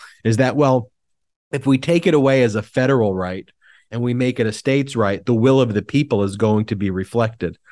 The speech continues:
But quite the contrary, the will of the people is not being reflected.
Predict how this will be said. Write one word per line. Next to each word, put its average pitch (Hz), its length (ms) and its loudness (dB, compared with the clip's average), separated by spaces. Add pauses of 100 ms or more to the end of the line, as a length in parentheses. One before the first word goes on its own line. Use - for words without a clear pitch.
(220)
But - 140 0
quite 151 300 0
the 127 60 0
contrary, 135 520 0
the 110 80 2
will 120 200 4
of 107 120 0
the 113 80 -6
people 113 320 -6
is 95 100 -12
not 120 340 -2
being 101 280 0
reflected. 95 580 -4